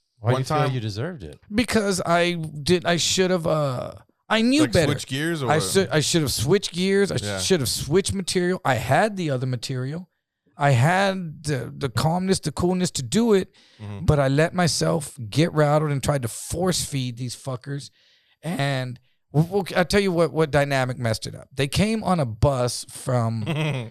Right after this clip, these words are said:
Speaker 2: <laughs>
Speaker 3: from Livingston, Texas, or something like that. It
Speaker 2: Yeah.
Speaker 3: was, it was like fifteen white people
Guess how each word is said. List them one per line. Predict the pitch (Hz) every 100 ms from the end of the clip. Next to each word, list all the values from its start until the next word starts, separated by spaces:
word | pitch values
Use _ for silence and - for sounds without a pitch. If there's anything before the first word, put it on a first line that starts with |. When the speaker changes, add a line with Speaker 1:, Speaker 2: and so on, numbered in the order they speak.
| _
Speaker 2:
<laughs> | -
Speaker 3:
from | - 156 139 127
Livingston, | 127 160 170 185 - 180 170
Texas, | 175 175 - 165
or | 160
something | - 151 160
like | 156 -
that. | 160 160
It | -
Speaker 2:
Yeah. | 147
Speaker 3:
was, | 131 - _ _ _ _ _ -
it | 143
was | 170 151
like | 143 120 _ _ _ - - _
fifteen | - 196 - 202 190 170
white | 180 170
people | 165 165 - 135 131